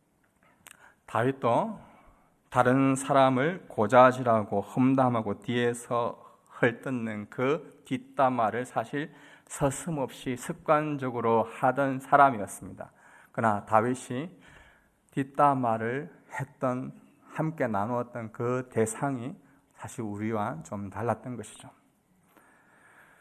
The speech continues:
바로 다윗은 자신의 그 마음속의 한탄함, 두려움, 걱정, 정말 그 누구에도, 남편에게조차, 아내에게조차 말할 수 없는 그 마음의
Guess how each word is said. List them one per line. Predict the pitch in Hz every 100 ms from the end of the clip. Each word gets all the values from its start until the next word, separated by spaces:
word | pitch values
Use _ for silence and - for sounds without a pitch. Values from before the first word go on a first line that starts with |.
| _ _ _ _ _ -
바로 | 101 101 123
다윗은 | 147 104 110 - 127 107 - _ _ -
자신의 | 113 - 123 110
그 | 110
마음속의 | 107 98 104 107 - 113 104 101 - -
한탄함, | 135 127 - 131 98 - _ _ _ _
두려움, | - 123 120 104 101 87 - _ _ _
걱정, | - 131 - 143 107 - _ _ _ _ _ _ _ _ _
정말 | 180 208 208
그 | 208
누구에도, | 208 143 139 160 175 127
남편에게조차, | 117 185 202 202 175 156 151 - 151
아내에게조차 | 180 220 220 208 190 185 - 165
말할 | 143 160 170
수 | 165 -
없는 | 147 143 143 135
그 | 151
마음의 | 131 120 123 135 131 110 104